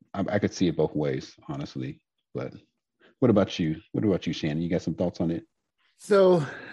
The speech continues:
Speaker 2: if I've said it once, I've said it a hundred times, right? So, like, I'm the Patriot Act guy, right? I'm, I'm all for this. You know what I
Speaker 1: Yeah.
Speaker 2: mean? I, I understand the reason for it. And I say those people need to get buried under the jail anyway,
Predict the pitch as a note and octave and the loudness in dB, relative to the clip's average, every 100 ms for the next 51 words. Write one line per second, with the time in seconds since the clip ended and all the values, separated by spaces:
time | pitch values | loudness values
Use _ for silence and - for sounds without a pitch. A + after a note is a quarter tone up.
0 | - - C3+ C3+ B2 - G3 F3 C#3 D3+ | -16 -8 -6 -4 -6 -2 0 2 0 0
1 | E3+ D#3+ B2 G#2+ - C#3 B2+ A#2+ C3 A#2+ | -2 -2 -4 -4 -2 0 0 -2 -4 -6
2 | G#2+ A#2+ G2+ F#2+ F2+ - - G2 G2+ - | -8 -8 -8 -10 -12 -14 -10 -8 -8 -8
3 | _ _ _ _ - C3 E3+ F3+ D3+ F3 | _ _ _ _ -4 0 2 0 2 2
4 | D#3+ A#2+ G2+ F2+ F#2 F2+ E2+ G2 A2 B2 | 2 -4 -6 -10 -8 -6 -6 -6 -8 -6
5 | C3 D3+ C#3 D3 C3+ - C#3 G#2+ F2+ - | -4 -4 -2 -2 -2 -2 -4 -4 -8 -14
6 | - - - G#2+ G#2+ G#2 A#2 A2+ A#2+ - | -20 -18 -10 -8 -2 6 6 6 2 -6
7 | B2 C3 - - - - C#3 D3 D#3 E3 | -6 -6 -8 -20 -20 -4 -2 -2 -2 0
8 | C#3 - D#3 C#3+ A#2+ C3 B2 B2 G#2 B2 | -2 -2 -2 0 0 -2 -2 -4 -6 -2
9 | C3 C#3+ D3+ _ _ _ - A#2 A#2 - | 2 2 -2 _ _ _ -6 -2 -2 2
10 | C3+ B2 - C3 A2 A#2 G#2 G#2+ F#2+ G#2 | 4 4 0 -4 -2 -4 -4 -6 -4 -2
11 | G2+ G2 F#2 F2+ F2 F2 F2 D#2+ F2+ F2 | -2 -2 -6 -8 -10 -8 -8 -6 -8 -10
12 | D2+ - | -14 -18